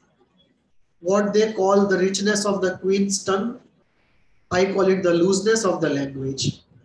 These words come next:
And this looseness of the language is in full play in psychoanalysis. So let us look at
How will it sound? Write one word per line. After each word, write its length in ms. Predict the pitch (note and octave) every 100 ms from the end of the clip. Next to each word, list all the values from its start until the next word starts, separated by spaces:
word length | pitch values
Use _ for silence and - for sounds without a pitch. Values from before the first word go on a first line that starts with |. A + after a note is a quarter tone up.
| _ - _ _ - _ _ _ _ _ _ _
And 220 | G3+ F#3+
this 200 | G#3 -
looseness 640 | F3 F#3+ A#3+ G#3+ C4 B3+ -
of 220 | G3+ G3
the 80 | G3
language 760 | E3+ F3 F#3+ G3 D3+ D#3 - - _ _ _ _ _ - _ _ _ _ _ _ _ _ _ _ _ _ _ _ _ _ _ _ _ _ _
is 240 | A#3 A#3 B3
in 80 |
full 420 | A#3+ - C4 B3 -
play 560 | G#3+ A#3 E3 C#3 - - _ -
in 260 | G#3 A#3+
psychoanalysis. 1300 | - - E3+ E3+ D3+ C#3+ C3 C3 - - - - - _ _ _ _ _ _ _ _ _ _ _ _ _
So 140 | - A3
let 180 | A3+
us 220 | C#4 - G#3+
look 260 | A#3+ - G3+
at 400 | G3 G3 G3